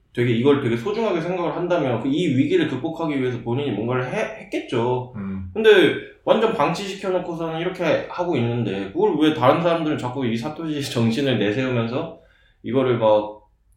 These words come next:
Speaker 1: 강박을 가-, 갖고 있느냐. 좀 이 생각이 항상 있었어요. 왜, 기술은 어쨌든 탄생을 했고, 창조자는 별로 지금 개입을 안 하고 있으니 이걸 발전시켜 나가는 건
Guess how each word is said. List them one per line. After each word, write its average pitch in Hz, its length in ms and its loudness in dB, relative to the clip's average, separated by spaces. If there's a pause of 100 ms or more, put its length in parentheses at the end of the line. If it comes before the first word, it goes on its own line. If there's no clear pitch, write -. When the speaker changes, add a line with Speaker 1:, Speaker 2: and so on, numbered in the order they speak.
(280)
Speaker 1:
강박을 165 580 6
가-, 120 260 -2
갖고 - 480 -4
있느냐. 113 500 2
좀 139 140 -2
이 131 160 0
생각이 175 640 0
항상 190 360 -2
있었어요. 113 580 -4
왜, 127 200 -4 (240)
기술은 175 840 0 (180)
어쨌든 160 380 -4
탄생을 190 460 -2
했고, - 680 0 (480)
창조자는 190 1500 2 (560)
별로 160 240 4
지금 156 180 0
개입을 151 280 4
안 135 180 4
하고 151 200 4
있으니 127 720 -2 (100)
이걸 220 300 4
발전시켜 220 520 0
나가는 185 320 4
건 185 140 0